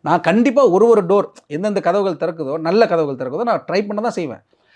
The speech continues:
நான் ஒரே இதுல வந்து சுயநலமா நான் உட்கார மாட்டேன். அது எந்த ஜாதி சங்க தலைவரும் பண்ண மாட்டாங்க, மேக்ஸிமம் நான் பண்ண மாட்டேன்.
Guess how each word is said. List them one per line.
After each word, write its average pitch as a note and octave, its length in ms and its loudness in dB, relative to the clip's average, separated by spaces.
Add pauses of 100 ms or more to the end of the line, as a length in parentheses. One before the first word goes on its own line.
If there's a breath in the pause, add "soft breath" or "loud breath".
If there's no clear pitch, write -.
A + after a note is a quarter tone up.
(160 soft breath)
நான் E3 160 0
ஒரே A#3+ 360 6
இதுல A3+ 140 4
வந்து G3 240 0
சுயநலமா G3+ 340 -2
நான் F3 120 -2
உட்கார E3 200 -4
மாட்டேன். G#2+ 220 -10 (240)
அது D3+ 160 -2
எந்த A3 220 2
ஜாதி F3 160 2
சங்க D#3+ 160 -6
தலைவரும் C#3 300 -6
பண்ண D#3+ 160 -6
மாட்டாங்க, C3+ 520 -8
மேக்ஸிமம் G3+ 320 -2
நான் D3+ 160 -2
பண்ண C#3+ 160 -6
மாட்டேன். G#2+ 240 -10